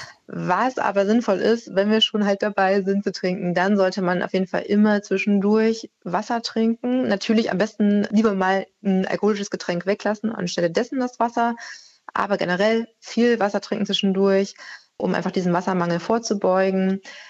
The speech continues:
Wenn wir den letzten Drink schon hinter uns haben, dann noch mal trinken und dann auch noch mal, bevor wir uns schlafen legen, ein großes Glas Wasser hinterher.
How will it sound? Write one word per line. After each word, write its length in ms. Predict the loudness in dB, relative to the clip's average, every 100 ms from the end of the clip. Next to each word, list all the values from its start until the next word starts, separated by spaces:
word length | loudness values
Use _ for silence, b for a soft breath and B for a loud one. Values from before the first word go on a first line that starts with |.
| B -2
Wenn 180 | 0
wir 80 | 2
den 200 | 2 2
letzten 360 | 0 -2 -2 -2
Drink 360 | 2 2 2 -2
schon 180 | -4 2
hinter 260 | 2 2 -2
uns 180 | -2
haben, 360 | -2 0 0 0
dann 160 | 0 0
noch 140 | 0
mal 120 | 0
trinken 400 | 0 2 2 2 0
und 220 | 0 0
dann 220 | -2 -2
auch 140 | -4
noch 120 | -2 -2
mal, 140 | -2
bevor 300 | -2 -2 0
wir 100 | 0
uns 140 | -2
schlafen 520 | -2 -2 0 -2 -4 0
legen, 400 | 2 0 0 -4
ein 60 |
großes 400 | -2 -2 -2 -4
Glas 260 | -4 -4 -2
Wasser 280 | -4 -2 -2
hinterher. 580 | -2 -2 0 2 0